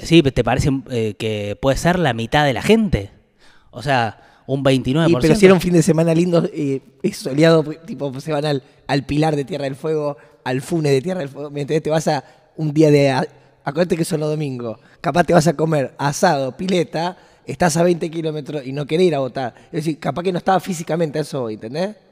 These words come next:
Speaker 1: Sí, puede ser.
Speaker 2: No, no, es que hay gente que no va porque a veces te da paja ir hasta allá porque vos estás a veinte kilómetros y, y te querés comer un asado.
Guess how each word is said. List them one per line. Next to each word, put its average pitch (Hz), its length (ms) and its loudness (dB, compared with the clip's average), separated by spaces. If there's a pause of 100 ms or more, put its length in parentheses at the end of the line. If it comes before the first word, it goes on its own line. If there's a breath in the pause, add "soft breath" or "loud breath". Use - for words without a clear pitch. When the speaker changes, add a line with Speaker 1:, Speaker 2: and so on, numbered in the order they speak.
(500)
Speaker 1:
Sí, - 180 -6
puede 113 160 -4
ser. 123 260 -4
Speaker 2:
No, 202 60 0
no, 254 80 4
es - 180 -4
que - 100 0
hay - 60 4
gente 226 240 -2
que - 100 -2
no 202 140 4
va 180 380 2 (520)
porque 147 420 -6
a 151 200 0
veces 190 200 2
te 175 120 2
da 180 100 4
paja 190 320 2
ir 190 100 4
hasta 175 160 0
allá 156 400 -2 (220 soft breath)
porque 143 180 -8
vos 185 120 2
estás 196 380 2
a 135 440 -4
veinte 165 260 -4
kilómetros 185 400 0
y, 143 120 -4
y 147 60 -8
te 139 200 -2
querés 170 180 -6
comer 165 140 -4
un 165 80 -2
asado. 156 580 0